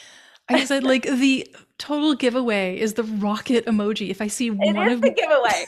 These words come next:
Speaker 2: yes. <laughs>
Speaker 1: if I see one more
Speaker 2: Or the
Speaker 1: rocket
Speaker 2: word
Speaker 1: emoji.
Speaker 2: supercharge. It's using
Speaker 1: Super-
Speaker 2: the word supercharge everywhere. <laughs>
Speaker 1: Yeah, supercharge or
Speaker 2: Yeah.
Speaker 1: secret or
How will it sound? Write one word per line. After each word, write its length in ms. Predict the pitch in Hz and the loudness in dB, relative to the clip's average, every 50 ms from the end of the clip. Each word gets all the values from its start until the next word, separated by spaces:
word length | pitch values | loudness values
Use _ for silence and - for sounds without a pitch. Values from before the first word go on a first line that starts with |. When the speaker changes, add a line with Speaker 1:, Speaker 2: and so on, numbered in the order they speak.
| - - | -2 0
Speaker 2:
yes. 500 | 285 339 359 - 349 392 - - - - | 2 4 4 4 4 2 2 -2 -10 -8
<laughs> 40 | - | -4
Speaker 1:
if 260 | - 349 349 320 - | -4 -2 -2 -2 -2
I 80 | 320 339 | -2 -2
see 300 | 339 - - 349 320 294 | -2 0 0 0 0 0
one 200 | 262 262 247 240 | -2 -6 -4 -4
more 180 | 247 262 277 311 | -4 2 4 6
Speaker 2:
Or 140 | 339 370 403 | 6 6 6
the 80 | 415 | 4
Speaker 1:
rocket 240 | 453 427 427 - 254 | 2 0 2 2 2
Speaker 2:
word 80 | 339 330 196 | 4 2 2
Speaker 1:
emoji. 380 | 190 196 214 - 262 277 311 311 | -2 -6 -8 -8 -10 -12 -12 -10
Speaker 2:
supercharge. 720 | - 320 320 - 277 220 190 165 - - _ - - - _ _ - - | -10 -10 -10 -4 -2 -2 -2 -2 -4 -12 _ -20 -20 -20 _ _ -16 -4
It's 180 | - 240 233 240 | -4 -4 -4 -4
using 200 | 254 277 294 311 | -8 -4 -2 -2
Speaker 1:
Super- 140 | 330 330 339 | -4 -4 -4
Speaker 2:
the 20 | 320 | 0
word 160 | 311 294 277 285 - _ _ _ _ _ _ _ _ _ _ - | 0 0 0 -4 -12 _ _ _ _ _ _ _ _ _ _ -10
supercharge 560 | 320 330 339 349 349 370 269 233 175 202 - _ - | -8 -8 -8 -8 -2 0 0 0 0 -4 -12 _ -2
everywhere. 460 | 254 285 277 294 262 226 208 208 - - - | 0 0 0 -2 -2 -2 0 0 -2 -4 -6
<laughs> 80 | - _ | -10 _
Speaker 1:
Yeah, 340 | - - 330 359 370 339 262 | -4 -2 -2 0 0 -2 -4
supercharge 1000 | - - - 311 302 - 302 269 - - 302 285 285 294 294 269 233 226 220 - | -4 -2 -2 -2 -2 -2 -8 -6 -4 -6 -6 -6 -6 -6 -4 -4 -4 -4 -6 -4
or 260 | - 233 220 214 214 | -2 -2 0 0 0
Speaker 2:
Yeah. 140 | 214 220 196 | 0 0 -2
Speaker 1:
secret 640 | - - - 311 - - - 277 226 208 180 - - | -2 0 0 -2 -2 0 -2 -2 -2 -2 -4 -6 -8
or 480 | - 226 220 214 208 208 208 202 202 202 | -8 -8 -6 -6 -6 -6 -6 -6 -8 -10